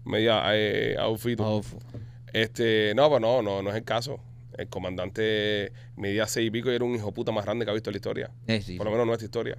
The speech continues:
Speaker 2: Sí.
Speaker 1: Yo creo que en el continente entero no hay un tipo más hijo puta que Fidel Castro. Y, y ha sido más alto, todos son hijo puta.
Speaker 2: Sí.
Speaker 1: So, ahí la teoría de los chiquiticos se te, se te destruye un poco.
Speaker 2: Pero bueno, eh, hay, han habido muy chiquiticos muy hijos de puta.
Speaker 1: Pero no más malo que Fidel.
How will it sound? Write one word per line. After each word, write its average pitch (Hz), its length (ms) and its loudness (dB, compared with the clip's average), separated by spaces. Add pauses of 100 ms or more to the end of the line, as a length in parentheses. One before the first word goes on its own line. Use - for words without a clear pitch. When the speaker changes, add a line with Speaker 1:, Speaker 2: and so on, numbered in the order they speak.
Speaker 2:
Sí. - 100 -18
Speaker 1:
Yo 107 80 -2
creo 123 120 2
que 135 60 8
en 131 40 8
el 120 60 -4
continente 120 500 0
entero 127 340 0 (280)
no 104 100 -2
hay 110 60 4
un 113 80 2
tipo 120 180 -2
más 117 80 2
hijo 110 100 0
puta 135 160 -2
que 127 80 -2
Fidel 107 200 -2
Castro. - 240 -6 (500)
Y, - 120 -4
y 92 200 -2
ha 92 140 -2
sido 120 180 0
más 104 180 -2
alto, 117 200 -2
todos 107 120 -4
son 104 140 -4
hijo 92 100 -4
puta. 82 200 -10 (280)
Speaker 2:
Sí. 92 160 -6 (380)
Speaker 1:
So, - 100 -12 (200)
ahí 92 200 -2
la 107 120 0
teoría 110 240 0
de - 20 0
los 107 100 -4
chiquiticos 107 440 -6
se 104 80 -8
te, 85 200 -6
se - 140 -12
te - 80 -8
destruye 101 260 -4
un 95 80 -6
poco. - 240 -10 (220)
Speaker 2:
Pero 107 180 4
bueno, 113 400 2
eh, 90 220 -6
hay, 104 320 -2
han 110 140 -4
habido 131 220 0
muy 131 160 -4 (160)
chiquiticos 123 440 -2
muy 123 180 2
hijos 117 180 2
de 107 80 2
puta. 98 360 -2
Speaker 1:
Pero 110 160 2
no 113 100 8
más 113 120 6
malo 101 200 2
que 92 60 -2
Fidel. 87 260 -6